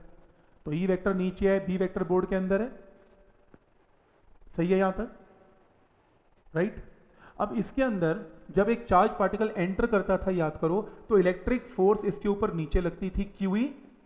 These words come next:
और magnetic force कहां लगती थी? बीक्यूवी ऊपर लगती थी, और ये आपस में cancel करते थे और ये सीधा निकल आता था। ऐसी था रूल,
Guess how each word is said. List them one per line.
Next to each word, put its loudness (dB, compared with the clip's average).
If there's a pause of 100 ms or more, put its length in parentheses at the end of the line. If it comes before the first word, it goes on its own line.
(300)
और 0
magnetic -2
force -2
कहां 2
लगती -4
थी? 2 (520)
बीक्यूवी -2
ऊपर 0
लगती -4
थी, -2
और 0
ये 2
आपस 2
में -4
cancel -4
करते -8
थे 2 (160)
और -2
ये -2
सीधा -2
निकल -4
आता -14
था। -10
ऐसी -2
था -4
रूल, -6